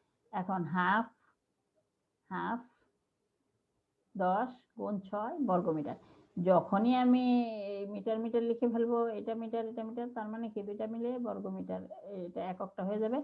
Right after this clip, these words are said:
এখানে এই সূত্রটাতে এককটা মিটার থাকবে, আর যখন আমি উচ্চতার ভূমি লিখবো তখনই হয়ে যাবে বর্গ মিটার। আর দুই দিয়ে যদি আমি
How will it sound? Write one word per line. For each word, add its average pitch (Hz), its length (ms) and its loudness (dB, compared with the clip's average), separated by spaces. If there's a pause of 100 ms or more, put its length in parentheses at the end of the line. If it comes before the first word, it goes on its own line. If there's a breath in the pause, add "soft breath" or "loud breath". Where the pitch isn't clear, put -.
(400 loud breath)
এখানে 226 500 2 (120)
এই 202 500 0 (120)
সূত্রটাতে 240 600 0
এককটা 220 380 -4
মিটার 214 260 -4 (120)
থাকবে, 247 260 -2 (340 soft breath)
আর 185 160 0
যখন 196 360 0
আমি 220 300 -2
উচ্চতার 208 800 2
ভূমি 202 320 2
লিখবো 214 320 0
তখনই 202 360 -4
হয়ে 208 180 -2
যাবে 269 300 -2 (140)
বর্গ 180 300 0
মিটার। 170 300 -6 (380)
আর 202 100 -4
দুই 220 200 2
দিয়ে 214 160 0
যদি 202 200 0
আমি 240 380 4